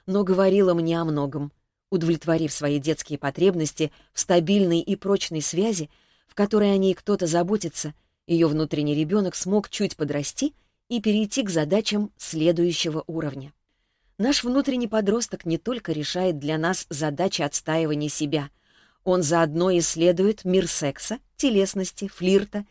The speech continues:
межгендерной игры. Всё это он делает не из нужды "дайте мне признание, что я существую для вас, и я привлекателен для вас". Он играет в это из азарта, возбуждения,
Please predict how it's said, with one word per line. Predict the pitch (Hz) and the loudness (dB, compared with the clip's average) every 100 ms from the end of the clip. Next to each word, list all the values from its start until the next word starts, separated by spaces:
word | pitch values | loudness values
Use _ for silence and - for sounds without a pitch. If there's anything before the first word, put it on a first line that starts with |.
| _ _ _ | _ _ _
межгендерной | 185 247 208 151 170 160 175 180 185 | 2 2 2 2 2 4 2 2 0
игры. | - 160 147 147 143 _ _ _ _ _ _ _ | 0 -2 -2 -6 -8 _ _ _ _ _ _ _
Всё | - 254 | -4 2
это | 277 226 | 2 2
он | 165 165 | -2 0
делает | 214 202 190 | 2 2 2
не | 190 196 | 2 2
из | 180 | 4
нужды | 196 175 175 240 156 _ _ | 2 0 0 0 -2 _ _
"дайте | 143 170 196 - | -2 0 2 0
мне | 170 180 | 0 0
признание, | 165 156 156 196 196 151 143 | 0 -2 0 2 2 0 -4
что | - 165 | -4 0
я | 156 | 0
существую | 151 151 170 - 165 151 | 0 -2 -4 -2 -2 0
для | 147 147 | 0 0
вас, | 220 302 - _ _ _ | 0 -2 -4 _ _ _
и | 220 | 2
я | 233 | 2
привлекателен | 226 214 208 202 190 165 139 139 143 | 2 2 2 2 0 -2 -4 -4 -2
для | 147 156 | 0 0
вас". | 143 - - _ _ _ _ | 0 -4 -6 _ _ _ _
Он | 185 170 | 0 2
играет | 160 180 175 156 | 2 0 0 2
в | 170 | 2
это | 185 175 156 _ - | 2 0 -2 _ -4
из | 202 | -2
азарта, | 220 226 262 - 139 - _ 156 | 0 0 0 -2 -8 -8 _ -2
возбуждения, | 180 139 151 127 185 254 254 | -2 0 -2 -2 -2 -2 -2